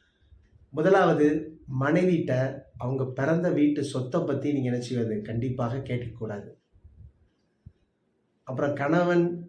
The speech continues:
மனைவிட்ட என்ன கேட்கக்கூடாது அப்படின்னா, "இன்னொரு பொண்ணை பார்த்து நான் ரசிக்கலாமா?" அப்படின்ட்டு கண்டிப்பாக கேட்கக்கூடாது. மூணாவது, மனைவி வீட்டுக்கு வந்தாங்க அப்படின்னா,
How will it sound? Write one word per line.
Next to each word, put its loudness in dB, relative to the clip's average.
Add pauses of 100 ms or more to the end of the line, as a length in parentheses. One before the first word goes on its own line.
மனைவிட்ட 2
என்ன 0
கேட்கக்கூடாது -2
அப்படின்னா, -6 (460)
"இன்னொரு -2
பொண்ணை -2
பார்த்து -2
நான் -6
ரசிக்கலாமா?" -2
அப்படின்ட்டு -4
கண்டிப்பாக -4
கேட்கக்கூடாது. -6 (2000)
மூணாவது, 6 (1080)
மனைவி 2
வீட்டுக்கு 0
வந்தாங்க 0
அப்படின்னா, -2